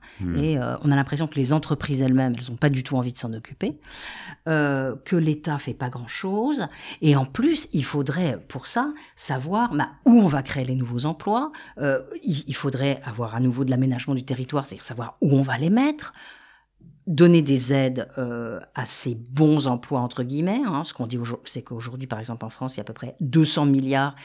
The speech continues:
Speaker 2: d'aides qui sont données aux entreprises sans aucune conditionnalité, écologique ou sociale.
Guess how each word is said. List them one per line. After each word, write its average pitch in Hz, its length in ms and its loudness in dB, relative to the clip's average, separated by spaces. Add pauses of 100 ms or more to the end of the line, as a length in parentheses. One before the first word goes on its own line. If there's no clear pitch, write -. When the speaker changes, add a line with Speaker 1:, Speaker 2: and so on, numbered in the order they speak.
(160)
Speaker 2:
d'aides 170 340 6
qui 151 120 -6
sont 131 160 -2
données 131 200 -2
aux 123 140 -6
entreprises 131 640 -8
sans 139 340 -2
aucune 127 320 -6
conditionnalité, 127 840 -8 (340)
écologique 131 580 -4
ou - 40 -10
sociale. 214 420 2